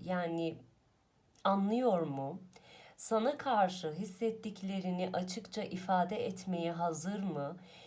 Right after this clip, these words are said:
İlişkinize dair içinde, e, taşıdığı ama sakladığı bir gerçek var mı? Ve ilişkinizde sizin, yani ilişkinizde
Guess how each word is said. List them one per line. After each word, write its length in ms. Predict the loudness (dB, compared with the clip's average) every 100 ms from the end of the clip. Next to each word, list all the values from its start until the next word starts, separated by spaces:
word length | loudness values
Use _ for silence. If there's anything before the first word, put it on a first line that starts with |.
| -10
İlişkinize 800 | -4 -2 -2 -4 -4 -4 -2 0 4
dair 440 | 6 6 2 -6 -8
içinde, 640 | -8 -6 -2 0 2 4 2 -4 -20 _ -2
e, 320 | 2 2 0
taşıdığı 800 | -2 -4 -2 -4 -2 -2 -2 0
ama 380 | 0 2 2 0
sakladığı 840 | 2 2 0 -2 -4 -2 -2 -2
bir 140 | -2 -2
gerçek 720 | 4 6 6 2 -6 -6 2
var 260 | 6 8 6
mı? 400 | 2 0 -2 -6 -14 -20 -20 -20 -20 -2
Ve 100 | 0
ilişkinizde 1120 | 2 -2 -4 -6 -4 -2 -2 -2 0 2 0 -4 -20 -16
sizin, 760 | -8 -4 -2 0 0 0 -2 -6 -10
yani 500 | -6 -4 -4 -2 -2 -2
ilişkinizde 1300 | -6 -6 -6 -4 -4 -2 -4 -4 0 2 2 0